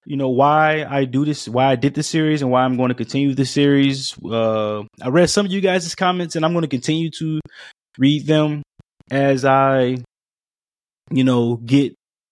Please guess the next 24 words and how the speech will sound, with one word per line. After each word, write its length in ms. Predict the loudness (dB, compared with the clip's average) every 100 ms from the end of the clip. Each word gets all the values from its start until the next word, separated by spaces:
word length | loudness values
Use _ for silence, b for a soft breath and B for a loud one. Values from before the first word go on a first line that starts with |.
| _ _ _ _ -4
ramped 300 | 0 2 0
up 100 | 0
back 220 | -2 -2
in 80 | -4
this 160 | -4
topic. 380 | -2 -2 -2 -8 b b b b b -4
I'm 80 | 0
gonna 80 |
be 80 | 2
honest 220 | 2 0
with 80 | -4
you 60 | -2
guys. 420 | 0 0 0 -4
I 80 | -4
had 200 | -2 -4
a 40 |
s-, 180 | -6 -16 _ _ -12
I 100 | -12
g-, 140 | -12 -18
uh, 140 | -18 -20 _ _ -4
I 120 | 2
got 180 | 2 2
two 140 | -2
kids. 640 | 2 2 2 0 -12 -20